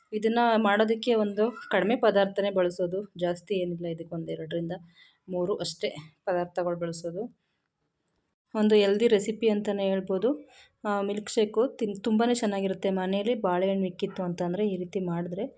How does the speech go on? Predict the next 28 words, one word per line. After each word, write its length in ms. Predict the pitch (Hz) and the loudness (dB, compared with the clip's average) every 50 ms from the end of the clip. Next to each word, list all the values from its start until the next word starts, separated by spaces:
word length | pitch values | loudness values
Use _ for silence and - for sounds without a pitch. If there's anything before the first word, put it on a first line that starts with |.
| _ _ _ _ _ _ _ - | _ _ _ _ _ _ _ -8
ಮಕ್ಕಳಿಗೂ 420 | 185 185 196 - 190 190 190 185 | -8 -6 -4 -2 0 0 0 -2
ಕೂಡ 140 | 190 185 180 | -2 -2 0
ಇಷ್ಟ 300 | 180 175 175 - - 180 | 0 0 -2 -4 -6 -4
ಆಗುತ್ತೆ. 580 | 170 170 170 170 170 214 240 285 294 - _ _ _ _ _ _ _ _ _ _ - 214 208 | -4 -4 -4 -6 -6 -6 -6 -6 -8 -12 _ _ _ _ _ _ _ _ _ _ -4 -2 0
ಆ, 100 | 202 202 | 2 2
ಇದನ್ನ 300 | 202 214 214 220 220 233 | 2 4 4 4 4 2
ಯಾವ 260 | 233 214 196 190 202 214 | 2 2 2 2 2 2
ರೀತಿ 220 | 226 226 220 247 | 0 0 0 0
ಮಾಡೋದು 480 | 226 208 190 185 196 214 220 214 214 208 | 2 2 4 4 4 2 2 2 2 2
ಅಂತ 200 | 196 196 196 233 247 | 2 0 0 0 2
ನೋಡ್ಕೊಂಡು 420 | 240 214 202 202 - - 202 196 190 | 2 2 0 0 0 -2 -2 0 0
ಬರೋಣ. 240 | 185 180 180 190 233 277 294 - - 202 | 0 0 -2 -2 -4 -4 -4 -6 -4 -2
ದಯವಿಟ್ಟು 420 | 196 190 196 202 214 208 226 220 | -2 0 0 -2 -2 0 0 2
ವಿಡಿಯೋನ 320 | 196 196 190 196 190 185 185 190 190 | 2 2 0 0 0 0 0 -2 -2
ಎಲ್ಲರೂ 280 | 185 180 175 180 185 - | -2 -2 -4 -4 -6 -4
ಪೂರ್ತಿ 300 | - 175 170 170 - 175 | -4 -4 -4 -2 -2 -2
ನೋಡಿ, 280 | 175 170 170 196 247 | -2 0 -2 -2 -2
ವಿಡಿಯೋನಲ್ಲಿ 460 | 240 208 175 180 180 180 175 170 170 170 | -2 -2 -2 0 -2 -2 -2 -2 -4 -6
ಸ್ಕಿಪ್ 300 | - - 170 165 - 180 | -6 -10 -10 -10 -8 -8
ಮಾಡಬೇಡಿ. 460 | 170 170 165 165 165 190 254 277 - - - - - - _ _ | -6 -4 -4 -4 -4 -4 -4 -6 -10 -16 -20 -20 -20 -20 _ _
ಹಾಗೆ 280 | - - 214 196 202 202 | -2 0 2 2 4 4
ಹೇಗಿತ್ತು 440 | 190 190 196 208 240 233 - 240 | 4 4 2 0 -4 -2 0 2
ಅಂತ 220 | 220 214 214 214 240 | 2 2 2 2 2
ಒಂದು 240 | 233 214 208 190 190 | 0 0 0 -2 -2
ಕಾಮೆಂಟ್ 420 | - 208 185 190 208 226 220 - | -2 -2 0 0 -2 -2 -4 -2
ಮಾಡಿ 400 | 202 190 180 180 208 277 294 - - | -2 0 0 0 0 -2 -4 -2 -2
ತಿಳಿಸಿ 300 | 214 190 185 - - 190 | -2 -2 -2 -2 -4 -2
ನನಗೆ. 360 | 180 170 170 165 165 185 | -2 0 -2 -2 -2 -2